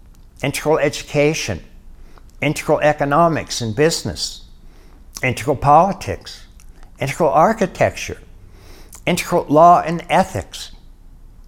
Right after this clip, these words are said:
integral spirituality and religion,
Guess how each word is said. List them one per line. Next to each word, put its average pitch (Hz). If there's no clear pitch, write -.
integral 160
spirituality 143
and 127
religion, 117